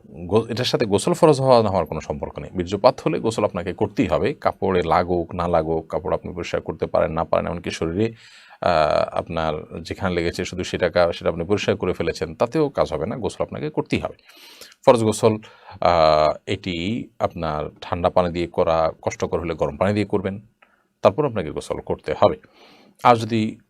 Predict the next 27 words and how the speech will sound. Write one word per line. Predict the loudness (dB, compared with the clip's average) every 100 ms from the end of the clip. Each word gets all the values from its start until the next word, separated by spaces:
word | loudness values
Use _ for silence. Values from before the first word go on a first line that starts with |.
| -2
গরম | 0 0
পানি | -2 0
করার | 2
ব্যবস্থা | 2 0 -4
না | -6
থাকে, | -6 -8 -10
ঠান্ডা | -8 -4 -4
পানি | -2 -2 -2
এত | -6 -6
ঠান্ডা | -4 -2 0
হয় | 0 -2
যেটা | -2 -2
আপনার | -2 -2
জীবনহানি | -4 0 2 0 -2
হতে | -4 -8
পারে, | -10 -2
তাহলে | -2 0
সেক্ষেত্রে | -4 -6 -2
তায়াম্মুমে | -2 -2 -6
যেতে | -8 -6
পারেন, | -8
কিন্তু | -8 -10
সর্বাবস্থা | -4 2 2 2 -2
আপনার | -4 -4
উপর | -4
গোসল | -6 -6 -2
ফরজ | 0 0